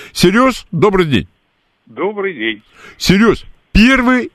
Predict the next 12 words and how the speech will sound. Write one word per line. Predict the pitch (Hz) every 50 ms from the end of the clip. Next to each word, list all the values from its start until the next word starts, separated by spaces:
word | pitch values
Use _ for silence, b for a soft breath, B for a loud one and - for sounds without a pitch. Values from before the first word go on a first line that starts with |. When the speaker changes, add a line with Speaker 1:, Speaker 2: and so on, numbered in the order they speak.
| _ -
Speaker 1:
вопрос | 92 87 135 147 151 - 175 165 165 127 - - -
у | 120
меня | 107 123 143 151 190 220 226
и | - - - 240
единственный. | 247 247 214 214 185 135 120 113 120 123 110 92 - - - 98 92 95 92
Дальше | 85 113 160 175 156 - - 135
уже | 104 92 110 113
говорит | 104 101 101 107 104 104 98 - _
ты. | - 71 - - B B B B B B B B
Скажи, | B - - - 143 156 170 254 277
пожалуйста, | - 233 220 208 180 170 151 139 120 101 - - 104
сколько | - - - - 196 220 233 214 - - 220 -